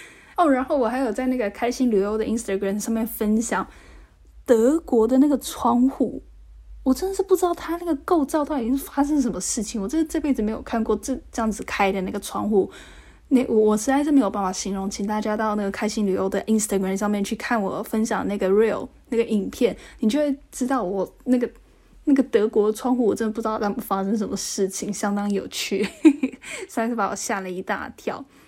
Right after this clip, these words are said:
然后另外一个让我很惊讶的事情是，我现在人在巴塞罗那，我前几天，呃，搭飞机过来，脑袋预设的就是，哦，下飞机，然后要过海关再出去嘛，然后就走走走走，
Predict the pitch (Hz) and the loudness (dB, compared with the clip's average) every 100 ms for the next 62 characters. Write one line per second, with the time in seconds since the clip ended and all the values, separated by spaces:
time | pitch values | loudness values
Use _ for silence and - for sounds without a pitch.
0 | _ _ _ _ _ _ _ _ _ - | _ _ _ _ _ _ _ _ _ -20
1 | _ _ 247 269 285 294 285 254 214 220 | _ _ 0 2 2 0 0 0 0 0
2 | 196 220 - - 196 190 180 - 196 - | 0 -2 -6 -6 -6 -4 -6 -6 -6 -6
3 | - 214 208 202 214 202 196 196 190 185 | -10 -8 -6 -4 -4 -4 -4 -4 -4 -6
4 | 196 175 180 175 - - - - - - | -8 -12 -10 -10 -12 -18 -20 -20 -20 -6
5 | 214 202 190 214 - - - 240 247 190 | 0 2 2 0 -10 -6 0 0 0 -2
6 | 214 208 196 240 _ _ _ _ _ _ | -2 -2 -4 -6 _ _ _ _ _ _
7 | - 214 180 - - 214 208 214 208 208 | -2 0 0 -4 -2 0 0 -2 -2 -4
8 | 202 214 - - 87 269 _ _ - 214 | -4 -2 -4 -6 -12 -14 _ _ 0 2
9 | 202 262 269 262 226 233 202 214 214 220 | 2 2 4 2 2 2 2 0 -4 -4
10 | - 277 294 285 269 240 - 254 233 226 | -2 0 2 2 2 0 -2 -2 0 2
11 | 226 233 220 214 190 214 214 214 214 202 | 2 0 0 0 -2 -2 -4 -2 -2 -2
12 | 175 - 196 196 196 - 196 196 - 185 | -8 -4 -2 -2 -4 -4 -8 -6 -4 -4
13 | 160 - - - _ - 311 370 359 208 | -4 -14 -18 -20 _ 2 2 2 0 -2
14 | 226 233 233 208 202 208 | 0 0 0 -2 -2 -4